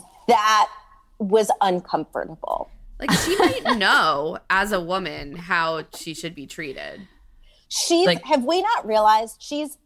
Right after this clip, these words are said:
Speaker 1: thirty-nine? She
Speaker 2: <laughs>
Speaker 1: has come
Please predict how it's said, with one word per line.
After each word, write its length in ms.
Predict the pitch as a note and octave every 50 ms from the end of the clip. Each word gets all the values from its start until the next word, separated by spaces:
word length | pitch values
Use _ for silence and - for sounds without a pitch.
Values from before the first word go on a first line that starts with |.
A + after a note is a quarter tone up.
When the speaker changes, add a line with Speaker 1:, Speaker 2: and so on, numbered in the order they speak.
| _ _ _ -
Speaker 1:
thirty-nine? 1120 | - A3+ - G#3 E4+ F4+ F#4 F4+ E4 C4+ A#3 A3+ G#3+ G3+ G#3 G#3 G#3 G#3 G#3+ G#3 G#3 G#3+ G#3+ _ - - D#3+ - - -
She 60 | - C#4
Speaker 2:
<laughs> 100 | C#4 D4
Speaker 1:
has 200 | B3+ A#3+ A#3 - - - - -
come 540 | - - - - C#4+ D4+ D#4 E4 D#4+ D#4+ D#4+